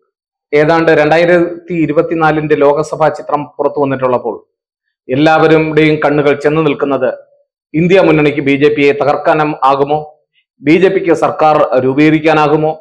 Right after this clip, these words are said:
രൂപീകരിച്ചാൽ പോലും എത്ര നാൾ മുന്നോട്ട് പോകാനാകും, നിതീഷ് കുമാറും അതുപോലെ തന്നെ ചന്ദ്രനായിഡു ബാബുവും വിശ്വസ്തരായി ബി ജെ പി ക്യാമ്പിൽ എത്ര നാൾ ഉണ്ടാകും,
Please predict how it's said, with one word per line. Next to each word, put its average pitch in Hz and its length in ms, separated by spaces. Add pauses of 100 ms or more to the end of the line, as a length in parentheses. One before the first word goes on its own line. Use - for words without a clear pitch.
(500)
രൂപീകരിച്ചാൽ 214 680
പോലും 147 400
എത്ര 151 260
നാൾ 160 180
മുന്നോട്ട് 151 420
പോകാനാകും, 139 600 (680)
നിതീഷ് 170 280
കുമാറും 151 580 (340)
അതുപോലെ 151 400
തന്നെ 151 120
ചന്ദ്രനായിഡു 165 1040
ബാബുവും 139 520 (220)
വിശ്വസ്തരായി 151 680 (200)
ബി 151 80
ജെ 175 180
പി 175 320
ക്യാമ്പിൽ 147 340
എത്ര 151 240
നാൾ 151 220
ഉണ്ടാകും, 147 480